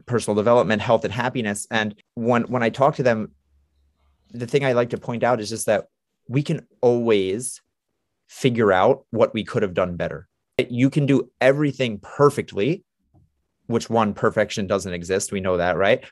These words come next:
But theoretically, let's say you do everything perfectly. And if you go back with hindsight and a fine-tooth comb, as they say, hindsight is twenty twenty,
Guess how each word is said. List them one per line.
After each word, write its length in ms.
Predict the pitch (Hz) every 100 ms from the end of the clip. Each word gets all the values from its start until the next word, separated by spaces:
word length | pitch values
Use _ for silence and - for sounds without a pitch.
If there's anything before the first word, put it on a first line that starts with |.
| -
But 180 | 143 -
theoretically, 800 | - - 156 127 117 110 104 104
let's 160 | 110
say 100 | -
you 80 | 120
do 180 | 113 113 -
everything 400 | 117 120 117 101
perfectly. 600 | 110 107 95 98 123 - _ _ _
And 160 | 131 123
if 140 | 120
you 80 | 127
go 220 | 123 131 135
back 340 | 110 107 113
with 160 | 120 113
hindsight 720 | - 117 127 127 107 98 120
and 120 | 113
a 40 | 107
fine-tooth 560 | - 117 113 117 117
comb, 480 | - 131 107 104 127 98
as 160 | 104
they 120 | 104
say, 220 | 104 113 107
hindsight 460 | 101 113 110 107
is 60 | 104
twenty 240 | - 113
twenty, 420 | 113 139 135 120